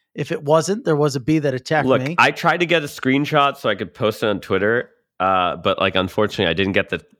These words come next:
Speaker 2: the thing of you looking angry and, like, <sighs>
Speaker 1: It was huge. So where can our listeners learn more about what you are doing and about Gauntlet?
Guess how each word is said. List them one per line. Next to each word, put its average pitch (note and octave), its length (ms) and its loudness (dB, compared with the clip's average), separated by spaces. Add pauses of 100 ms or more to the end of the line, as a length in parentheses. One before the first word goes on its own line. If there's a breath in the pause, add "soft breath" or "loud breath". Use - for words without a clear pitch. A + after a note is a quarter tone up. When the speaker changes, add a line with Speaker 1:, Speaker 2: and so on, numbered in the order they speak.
Speaker 2:
the G2+ 160 -2
thing G2 240 0
of D#2+ 100 -6
you F2 160 -2
looking F2 320 -2
angry D#2+ 460 -4
and, C#2+ 140 -6
like, - 360 -10 (200)
<sighs> - 220 -16
Speaker 1:
It F3 120 2
was D#3 320 0 (100)
huge. F3 560 0 (320 loud breath)
So - 180 0
where A#3+ 180 2
can A#3+ 120 -2
our A#3 140 2
listeners G#3+ 500 -2
learn F3+ 160 -2
more F3 200 0
about E3 240 0
what D3+ 140 -4
you D#3 540 0
are C#3 160 -2
doing F3+ 640 -2 (420)
and C#3 260 -2
about D#3+ 260 2
Gauntlet? E3 360 -2